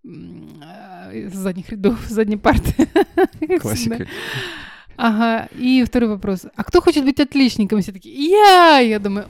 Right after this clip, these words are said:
Speaker 1: «О, мои клиенты!» <laughs> Будущее. <laughs> Вот, то есть,
Speaker 2: Мгм.
Speaker 1: э, уже затачиваются люди под идеальность. Ну, к сожалению.
Speaker 2: Блин, ну в школе это навязывалось,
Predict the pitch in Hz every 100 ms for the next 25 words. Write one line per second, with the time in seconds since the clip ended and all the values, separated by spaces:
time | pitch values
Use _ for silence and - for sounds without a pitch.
0 | - 349 240 - 269 269 247 247 254 254
1 | 226 - - - - - - - - -
2 | - - - 294 - 330 - - 622 571
3 | - - 233 269 269 294 - 403 392 381
4 | - 320 - 320 339 - 294 - - -
5 | 349 359 330 320 196 170 - _ _ 160
6 | 175 170 170 175 214 233 190 - _ 226
7 | 220 143 143 214 214 208 - 214 254 262
8 | 233 233 302 254 220 202 - 208 240 262
9 | 220 - 214 214 196 202 185 175 - _
10 | _ _ _ _ _ - - _ _ 214
11 | - 190 180 175 170 202 _ 208 233 _
12 | _ _ _ _ 127 127 127 131 123 104
13 | 98 - 131 - 107 101 120 139 110 90
14 | -